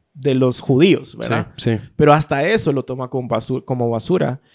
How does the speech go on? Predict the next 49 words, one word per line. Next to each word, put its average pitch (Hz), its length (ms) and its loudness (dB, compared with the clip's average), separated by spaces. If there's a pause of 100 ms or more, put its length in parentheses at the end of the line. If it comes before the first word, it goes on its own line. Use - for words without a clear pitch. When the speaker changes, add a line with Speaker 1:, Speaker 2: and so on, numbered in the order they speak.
(140)
Speaker 1:
con 131 200 -4
tal 143 280 0
de 156 80 4
haber 123 240 2
conocido 127 640 -2
y 110 60 -4
entendido 110 580 -4
quién 107 180 -6
era, - 300 -8
Speaker 2:
Ujú. 117 320 -6
Speaker 1:
quién 110 140 -6
era 110 180 -6
Cristo. 190 300 -6
Entonces, 127 480 0 (420)
eh, - 280 -6
y 196 200 2
ese 208 240 4
también 160 480 0
un 143 160 -8
poco 151 340 4
de 139 100 6
la, 123 220 4
de 117 160 2
la 110 400 0 (1120)
teología 143 640 2
detrás 131 400 0
del 131 160 0
evangelio 120 400 -2
de 127 40 2
la 123 100 0
prosperidad, 147 540 -2
¿verdad? 117 300 -2
De 120 120 -2
pórtate 127 500 0
bien, 127 180 2
entonces 110 300 -4
Dios 117 160 -6
te 117 80 -4
va 110 80 -2
a 107 40 -4
bendecir, 139 460 0
lo 135 220 0
Speaker 2:
Sí. - 80 -6
Speaker 1:
cual 135 360 6
es 120 180 -2
sacar 123 440 -2
de 127 100 0
la 143 140 0
ley, 123 400 0